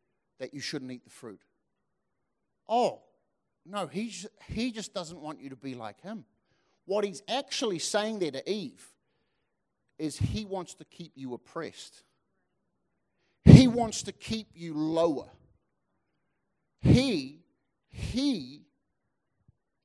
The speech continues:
doesn't want you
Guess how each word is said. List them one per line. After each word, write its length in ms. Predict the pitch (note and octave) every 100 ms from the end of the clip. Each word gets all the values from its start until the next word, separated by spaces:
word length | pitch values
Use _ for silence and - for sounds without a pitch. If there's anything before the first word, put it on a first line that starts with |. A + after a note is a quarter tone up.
| -
doesn't 580 | G#2+ F3+ C4 A#3+ B3+ F3+
want 520 | D#3 G3 F#3+ D3+ C#3 - _ _ _ _ _
you 640 | B2 G#3 A#3 C3+ G#2+ A#2